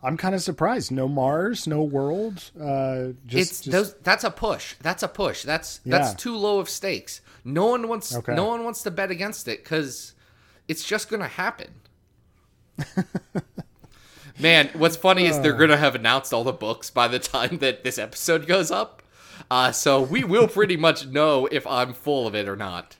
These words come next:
Speaker 2: Or if you're full
Speaker 1: We're gonna
Speaker 2: of
Speaker 1: find
Speaker 2: it.
Speaker 1: out. Yeah, we're, we're probably both full of it. Or we're both very correct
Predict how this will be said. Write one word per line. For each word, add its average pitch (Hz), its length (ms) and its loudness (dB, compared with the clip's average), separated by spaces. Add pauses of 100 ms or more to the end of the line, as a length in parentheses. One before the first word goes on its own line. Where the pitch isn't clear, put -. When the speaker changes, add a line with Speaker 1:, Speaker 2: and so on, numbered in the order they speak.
(480)
Speaker 2:
Or 247 220 8
if - 100 -2
you're 202 160 6
full 165 120 0
Speaker 1:
We're 135 40 2
gonna 175 140 0
Speaker 2:
of - 60 -10
Speaker 1:
find 139 260 -2
Speaker 2:
it. 143 40 0
Speaker 1:
out. 110 220 -2 (480)
Yeah, 131 420 2 (100)
we're, 143 160 0
we're 190 200 0
probably 185 380 -2
both 117 240 -4
full 95 240 -14
of 92 80 -16
it. 98 200 -12
Or 220 320 6
we're 156 200 2
both 147 300 2
very 139 480 -2
correct 131 420 -6